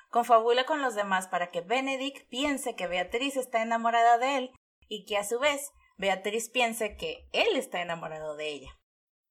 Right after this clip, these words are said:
Y también, <laughs> al mismo tiempo, <laughs> John, el hermano bastardo de Pedro, a quien este desprecia y pues solo porque es malo,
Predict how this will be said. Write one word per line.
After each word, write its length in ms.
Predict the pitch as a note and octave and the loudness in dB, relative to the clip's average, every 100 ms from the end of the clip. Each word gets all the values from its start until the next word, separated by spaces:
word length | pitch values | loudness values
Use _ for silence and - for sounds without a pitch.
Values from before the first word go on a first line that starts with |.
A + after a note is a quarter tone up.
| _ _ | _ _
Y 240 | C#4+ D#4 D4 | -4 -4 2
también, 440 | B3+ C4 E4+ D4+ E4 - | 2 4 4 4 2 -8
<laughs> 200 | - - | -12 -16
al 100 | E3+ | -8
mismo 220 | G#3+ D4 | -2 0
tiempo, 380 | D#4 D#4+ C#4+ B3+ D4+ A3+ - | 2 0 4 4 4 2 0
<laughs> 360 | C4+ F4 - G3 | 0 0 -4 2
John, 340 | D4+ C4 C#4+ | 4 4 2
el 120 | G#3 E3 | -2 -2
hermano 440 | E3+ F3 C4+ D4 | 0 2 4 4
bastardo 500 | C#4 C#4 C4 B3+ C4 | 0 4 4 6 4
de 100 | C4 | 2
Pedro, 480 | C4 B3+ G#3 F#3 A3+ - - - _ - | 2 2 4 0 -4 -12 -20 -20 _ -4
a 140 | F3+ | -4
quien 200 | F3+ F3 | -4 -6
este 180 | G#3+ - | -4 0
desprecia 640 | A3+ - A3 A3+ - G#3 G#3 A3+ | 0 0 4 4 4 0 0 -2
y 160 | F3+ F3+ | -6 -12
pues 320 | - C#3+ - | -10 -12 -8
solo 800 | - F3+ G3 G3+ F#3+ E3 D#3 - _ _ _ F#3 | 0 0 4 4 4 2 -2 -10 _ _ _ 0
porque 800 | F3+ E3 _ - F3 D#3+ D3 - | 0 0 _ -2 0 0 -4 -6
es 280 | E3 E3 - | -4 -6 0
malo, 420 | F3 - G3 D4 | 6 6 8 4